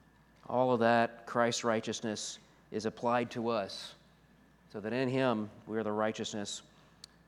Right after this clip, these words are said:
of God. Now, let me wrap this up. If you're sharing faith with a lost person,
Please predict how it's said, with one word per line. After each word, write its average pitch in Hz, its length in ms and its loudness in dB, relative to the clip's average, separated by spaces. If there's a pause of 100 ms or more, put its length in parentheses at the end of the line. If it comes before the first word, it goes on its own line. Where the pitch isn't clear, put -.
of 101 140 -6
God. 98 220 0
Now, 131 280 6
let 190 100 4
me 202 80 6
wrap 139 220 8
this 120 160 0
up. 95 160 0
If 110 80 -6
you're 226 100 2
sharing 165 260 2
faith 143 240 0
with 123 80 -4
a 117 40 2
lost 123 180 2
person, 127 320 -6